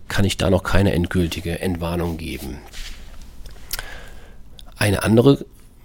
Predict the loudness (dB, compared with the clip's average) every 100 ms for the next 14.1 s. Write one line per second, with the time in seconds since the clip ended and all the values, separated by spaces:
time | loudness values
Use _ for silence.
0 | -4 -2 -2 -4 -8 -8 8 8 10 6
1 | 6 6 6 4 4 2 2 4 6 8
2 | 8 6 4 2 2 6 8 8 6 6
3 | 4 4 6 6 6 0 0 2 4 6
4 | 6 6 4 4 4 6 8 6 4 2
5 | 2 -2 -4 -2 0 2 2 4 6 8
6 | 6 4 -12 -12 -2 4 6 6 4 6
7 | 4 4 2 6 8 6 6 6 8 8
8 | 8 6 6 6 6 6 6 6 6 4
9 | 4 4 4 4 8 10 10 8 4 2
10 | 0 0 0 0 -2 -4 -12 -18 -18 -18
11 | -18 -18 -8 -6 -2 6 8 8 8 4
12 | 0 -4 4 6 6 4 4 4 2 2
13 | 2 4 4 6 4 2 2 2 2 2